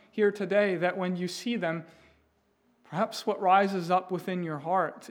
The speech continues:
is feelings of anger, malice, ill will? That's a contradiction of the gospel. That's, that's what that is. What,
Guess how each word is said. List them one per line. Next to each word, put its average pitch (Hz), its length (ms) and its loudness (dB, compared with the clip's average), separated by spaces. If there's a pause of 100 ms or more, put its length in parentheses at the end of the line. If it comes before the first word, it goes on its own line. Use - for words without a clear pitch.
is 170 800 -8
feelings 185 500 -6
of 139 220 -20
anger, 185 640 -4
malice, 170 720 -2 (520)
ill 190 340 2
will? 175 440 0 (3750)
That's 247 180 -8
a 277 60 -4
contradiction 196 640 -4
of 151 140 -10
the 151 60 -10
gospel. 190 680 -6 (1900)
That's, - 360 -20
that's - 240 -18
what 196 160 -6
that 139 180 -6
is. 131 320 -12
What, 240 240 -8